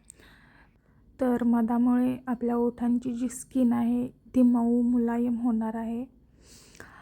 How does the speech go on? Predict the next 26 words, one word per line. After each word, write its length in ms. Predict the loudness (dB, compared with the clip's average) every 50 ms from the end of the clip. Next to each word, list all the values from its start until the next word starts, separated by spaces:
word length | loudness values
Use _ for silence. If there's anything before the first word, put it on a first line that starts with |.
| -20 -20 -20 -20 _ _ _ _ _ _ -20 -20 _ _ _ _ _ -12
शंभर 320 | -6 -2 0 2 2 2 0
टक्के 360 | -2 -4 -8 -8 -8 -6 -4
असरदार 580 | -4 -4 -4 -4 -4 -4 -2 -2 -2 -2 -2 -2
हा 200 | -2 -2 -2 -2
असा 220 | -4 -4 -4 -4
उपाय 380 | -2 -4 -4 -4 -4 -4 -2 -2
आहे. 120 | -4 -6 -8 -12 -12 -8 -4
नक्की 300 | -4 -4 -4 -4 -6 -8
करून 400 | -4 -2 -2 0 2 2 2 0
पहा, 360 | 0 -2 -4 -4 -4 -4 -6 -6 -10 -14 -20 _ _ _ _ _ _ _ _ _ _ _ -2
शंभर 240 | 0 2 2 2
टक्के 320 | 0 -4 -8 -12 -10 -10 -8 -4
तुम्हाला 360 | -2 0 0 0 2 0 0 2
रिझल्ट 400 | 0 0 0 -2 -4 -4 -4 -4
येणार 320 | -2 -2 -2 -2 -4 -4
आहे. 280 | -6 -4 -4 -4 -6 -6 -8 -14 _ _ _ _ _ _ _ _ -20 -20 _ -20 _ -20 -20 -20 -20 -20 -20 -20 -20 -20 -20 -20 -20 -20 _ _ _ _ _ _ _ _ _ 0
त्यानंतर 640 | 2 2 4 4 2 2 2 2 0 0 0 0 0
आपल्याला, 540 | 0 -2 -2 -4 -4 -2 -2 -2 -4 -4 -4 -6 -6 -8 -10 -14 _ _ _ _ _ _ _ _ _ _ _ _ _ _ _ _ _ _ _ _ _ -8
हम्म, 420 | -2 2 4 6 6 6 6 4 2 2 0
चौथी 340 | 0 -2 -2 -2 -4 -4
जी 140 | -2 0 0
गोष्ट 320 | 0 0 0 -2 -2 -4 -4
लागणार 420 | -4 -2 -2 -2 -2 -2 -2 -2
आहे 220 | -2 -2 -2 -4
ती 180 | -4 -4 -4 -2
म्हणजे 480 | 0 2 2 2 0 0 -2 -2 -4